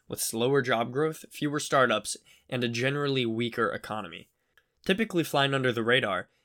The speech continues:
immigrants fill many jobs that would otherwise be unsecured. They are also responsible for founding twenty-five percent of all public U S companies backed by venture capital investors,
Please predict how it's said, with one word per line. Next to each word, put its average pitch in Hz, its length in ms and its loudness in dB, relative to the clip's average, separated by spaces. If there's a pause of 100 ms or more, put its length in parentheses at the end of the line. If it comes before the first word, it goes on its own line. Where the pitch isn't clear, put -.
(100)
immigrants 175 420 0
fill 135 200 0
many 123 320 2
jobs 120 420 -2
that 101 180 0
would 117 140 0
otherwise 127 460 2
be 107 160 -6
unsecured. 117 640 -6 (260)
They 127 100 -4
are 117 140 2
also 139 320 0
responsible 110 640 -6
for 113 160 -6
founding 107 400 -8
twenty-five 135 560 -6
percent 110 300 -6
of 101 100 -8
all 113 220 -4
public 113 420 -6
U 113 120 -2
S 104 140 -6
companies 101 480 -8
backed 107 240 -8
by 101 140 -6
venture 104 320 -8
capital 90 500 -8
investors, 104 720 -6